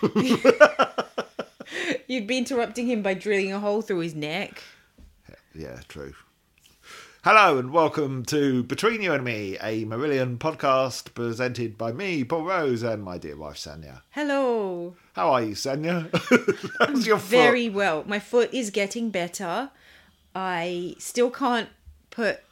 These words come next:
Speaker 2: a normal shoe on it. <laughs>
Speaker 1: Mm.
Speaker 2: And I still can't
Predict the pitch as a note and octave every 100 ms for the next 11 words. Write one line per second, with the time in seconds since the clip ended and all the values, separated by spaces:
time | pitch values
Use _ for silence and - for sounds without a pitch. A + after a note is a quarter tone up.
0 | _ _ _ - G3 G3+ G3 G#3 A3 -
1 | G#3+ E3+ F3 G3+ C#4 C#4 C4 - - -
2 | - - - - F#4 F#4+ D4 - A3 G#3
3 | F#3+ G#3 B3+ A#3+ - C4+ A3